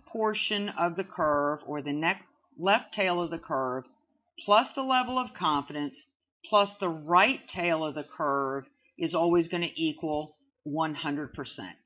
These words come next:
We're just gonna use our regular old z-scores, and we're gonna use our regular normal distribution tables, except in this video, I'm gonna show you how to dump all of that and use Minitab instead. So what we have is, according to a recent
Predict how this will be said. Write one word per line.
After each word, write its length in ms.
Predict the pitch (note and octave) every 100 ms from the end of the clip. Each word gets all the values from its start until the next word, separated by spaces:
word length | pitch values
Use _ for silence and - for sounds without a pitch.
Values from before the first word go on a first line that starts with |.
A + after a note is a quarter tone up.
| - _
We're 80 | B3
just 180 | D4+ C#4+
gonna 120 | C4+
use 200 | B3 A#3+
our 120 | A3 F#3
regular 280 | F#3+ G3+
old 200 | G#3 F#3
z-scores, 800 | E3 F#3+ F#3+ - F3+ F3 F3+ F3 E3+
and 80 |
we're 60 | E3+
gonna 140 | E3+
use 260 | F3 F#3+ F#3+
our 80 | E3
regular 320 | F3 F#3 F3+
normal 320 | F3 F3+ F3+
distribution 640 | F3 F3+ F3 F3+ F3+ D#3 D3+
tables, 420 | C#3+ C3 B2+ C#3+ _ _ _ _ _ _ -
except 680 | G3 G3 - C#4+ C#4 -
in 160 | F3+ E3+
this 160 | D#4 F4
video, 540 | F#3 E3+ D3 C3+ C#3 D3 _ -
I'm 80 | C#4
gonna 80 |
show 220 | D4 A3 G3+
you 220 | G3 F3
how 180 | F3 E3+
to 100 | C#3 B2+ -
dump 260 | F#3+ B3+ E4
all 280 | - D#3 C#3
of 80 | C3
that 340 | B2+ A#2+ C3+ - - -
and 220 | D#3+ E3
use 240 | E3+ E3
Minitab 720 | E3+ F#3+ F#3+ F#3+ F3 D#3+ D#3 -
instead. 640 | D3 D3 - - C#3 F#2+ - - - - - - - - - - - _ _ - _ - _ -
So 180 | B3+
what 220 | B3 E4+ G4+
we 120 | E4+
have 300 | F3+ E3 E3
is, 340 | F3+ F3+ F3
according 420 | F#3 - D#4 G4 D#4+
to 80 |
a 80 | G#3+
recent 380 | E3 G#3+ C#4